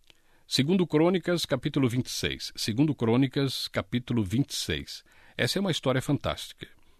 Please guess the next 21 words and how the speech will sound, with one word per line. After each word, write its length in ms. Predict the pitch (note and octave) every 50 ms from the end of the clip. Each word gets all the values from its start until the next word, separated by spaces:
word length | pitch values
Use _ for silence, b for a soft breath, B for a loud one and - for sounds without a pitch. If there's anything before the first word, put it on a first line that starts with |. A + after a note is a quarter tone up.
| _ _ _ _ _ _ -
O 120 | B2 B2
rei 220 | A#2 D3+ F3+ G3 F3+
Uzias, 720 | D#3 B2 G#2+ B2 E3+ G3 G3+ F#3+ F3 - - - - - -
você 240 | - F#2 - C3+ B2
se 140 | - -
lembra 320 | C#3 A2+ A2 A#2+ - D3 D3
de 100 | D3+ C3+
quando 300 | - - G#2+ G#2+ A2+ A#2
Isaías 480 | A2 G#2+ A#2+ G2+ G#2 A2+ A#2+ G#2+ F#2
disse, 440 | E2+ G2 G#2+ B2+ B2 - - A#2+ G2+ B B B B B B
"No 180 | C3+ C3 B2+ C3
ano 300 | D3+ F#3 G3 G3 F#3 E3
da 120 | C3 G#2
morte 420 | F#2+ F#2 A2 C3 C#3 C3+ - - A2
do 100 | G#2 F2
rei 200 | F2 A2+ B2+ B2+
Uzias, 580 | G#2+ F#2+ F2 F#2 C3+ D#3+ C3 F#2 D2+ - - -
eu 180 | C3+ C#3 A#2+
vi 220 | F#2 E2+ F#2+ A2+ B2
o 60 | A2+
Senhor." 480 | - - A#2 G2 F2 D#2+ D#2 D#2 -